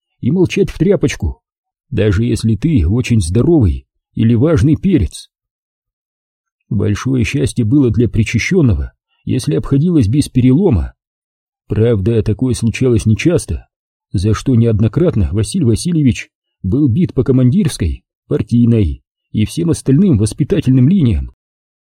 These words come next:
Взысканий имел, как дворовая собака, блох,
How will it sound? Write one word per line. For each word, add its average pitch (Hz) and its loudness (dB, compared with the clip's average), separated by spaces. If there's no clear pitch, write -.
Взысканий 104 -2
имел, 131 2
как 135 -2
дворовая 135 2
собака, 135 -2
блох, 135 0